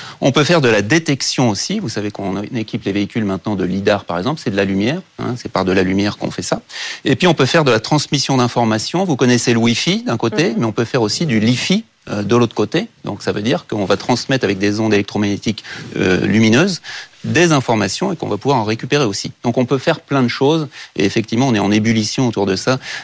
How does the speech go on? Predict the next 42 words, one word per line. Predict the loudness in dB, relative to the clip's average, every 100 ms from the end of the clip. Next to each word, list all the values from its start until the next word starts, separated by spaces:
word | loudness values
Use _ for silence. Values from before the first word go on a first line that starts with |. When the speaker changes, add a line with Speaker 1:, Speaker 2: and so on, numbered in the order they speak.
| -2
Speaker 1:
euh, | 2 4
dans | 4
l'automobile | 4 2 2 2
en | -2
ce | -2
moment. | -4 -2
Alors, | -4 -6 -20 -2
pour | 2 4
répondre | 4 2 2
à |
votre | 0 -2
question, | -4 -2 0 0
au |
niveau | 2 2
de |
la | 2
réglementation, | 2 0 -2 -2 -4 -4 -6
eh |
bien, | -4 -8 -12 -20 _ 0
il |
y |
a | 2
des |
choses | 2 2 2
effectivement | 0 0 0 2
qui | 2
évoluent, | 2 2 2 -2 -6 -2
euh, | -2 -2
en | -4
ce | -4 -2
moment, | -2 -2 -6 -8
et | -6 -6
petit | -4 -2 0 0
à |
petit. | -2 -2 -6 -8 -18 _ _ _ -18 -18 -2
Alors | 0 2
déjà, | 4 4 2 0 -4
euh, | -2 -2
sur | -2 0 2
le, | 4 4 2 2
l'éclairage | 0 0 0 0 0
extérieur, | -2 0 2 4 2 0